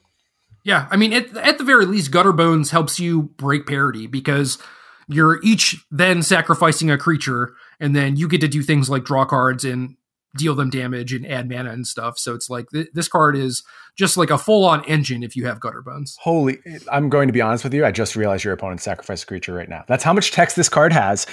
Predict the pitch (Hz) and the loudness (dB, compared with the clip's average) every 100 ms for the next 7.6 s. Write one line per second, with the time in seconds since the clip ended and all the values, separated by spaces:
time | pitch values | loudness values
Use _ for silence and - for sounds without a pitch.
0 | - - 175 190 233 196 262 269 277 262 | -2 4 6 6 6 8 10 10 8 6
1 | - 208 180 160 160 160 160 - 147 123 | 6 6 6 6 4 4 0 4 4 4
2 | 120 - 139 151 208 233 214 202 165 165 | 2 -2 0 4 6 6 6 6 4 2
3 | - 147 110 98 113 123 120 131 113 107 | 0 -2 -4 -4 -4 -2 -4 -2 -2 -2
4 | 110 104 107 101 98 - 104 - 107 - | -2 -4 -4 -8 -10 -10 -10 -8 -10 -10
5 | 104 98 113 120 214 - 208 151 147 107 | -12 -10 -8 -4 -2 0 0 0 -4 -4
6 | 104 - 120 120 - 90 107 147 247 - | -8 0 2 2 0 -2 0 4 4 4
7 | 226 233 247 254 262 262 | 4 4 6 4 4 0